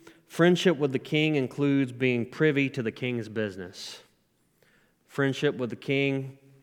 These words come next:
includes being privy to the king's business. Verse fifteen, "No longer do I call you servants, for the servant does not know what his master is doing,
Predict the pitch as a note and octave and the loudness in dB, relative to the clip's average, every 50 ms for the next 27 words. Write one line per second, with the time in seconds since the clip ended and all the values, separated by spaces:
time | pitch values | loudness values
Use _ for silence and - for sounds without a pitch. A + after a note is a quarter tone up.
0 | _ _ _ _ _ _ _ _ _ _ _ _ _ _ - - - B2 B2 A#2+ | _ _ _ _ _ _ _ _ _ _ _ _ _ _ -12 -6 -4 -2 -2 -4
1 | B2 - C#3+ D3 D3 C#3+ C#3 C#3 B2 B2 A#2+ B2+ B2+ B2 A#2+ A#2 B2+ - - D3+ | -4 -4 0 2 4 4 4 2 0 0 2 2 4 4 2 0 -2 0 4 4
2 | D3 C#3 C#3 C#3 C3+ C3+ - - B2 A#2 A2+ - - C3+ B2+ B2+ A#2+ A2 A2+ A2 | 4 6 4 2 0 -2 -2 -4 -4 -4 -4 -2 -2 0 0 0 -2 -4 -2 0
3 | A#2+ A2+ G#2 G#2 G2+ F#2+ F#2 - A#2 A2+ A2 - - B2 A2 - - B2 A2+ G#2+ | 0 0 0 -2 -6 -8 -6 -4 -4 -4 -4 -2 -4 -4 -4 -4 -4 -4 -4 -2
4 | G#2+ A#2+ C#3+ D3+ D3+ D#3+ D#3+ D3+ D3 C#3+ C#3 C3 B2+ B2 B2+ - C#3 B2+ B2 B2 | -2 0 0 2 4 4 4 4 4 4 4 4 4 2 0 2 2 2 2 2
5 | A#2 A2+ A2 - - B2 A#2+ B2 C3+ C#3+ - - - - - - - _ _ _ | 0 -2 -4 -2 0 0 2 2 2 0 -2 -2 -8 -14 -16 -18 -20 _ _ _
6 | _ _ _ _ - C#3 B2+ B2 A#2+ - - E3+ E3 E3+ D#3+ D3+ C#3 C3 C3+ C3 | _ _ _ _ -4 -2 -2 0 -2 0 4 4 6 6 6 4 2 2 2 0
7 | B2 C#3 C#3 C3+ C3+ C#3 C#3 D#3+ E3 D#3+ D#3 D3+ D3 C#3+ C3+ C3+ B2 C3+ C#3+ D3 | 2 2 2 2 2 4 4 6 8 8 8 6 6 4 2 2 0 2 2 4
8 | D3 D3 D3 - - D3+ D3 C#3+ C3+ C3+ E3+ F3 D#3 B2 G2 - | 4 2 2 0 -2 0 0 0 2 2 2 4 4 2 0 -2